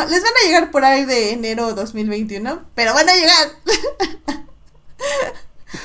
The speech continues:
En fin. <laughs> Vale, pues yo creo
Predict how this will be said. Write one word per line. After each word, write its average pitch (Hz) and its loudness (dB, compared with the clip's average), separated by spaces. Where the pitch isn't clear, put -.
En 226 -8
fin. 175 -8
<laughs> - -20
Vale, 359 4
pues 370 -2
yo 453 0
creo 523 0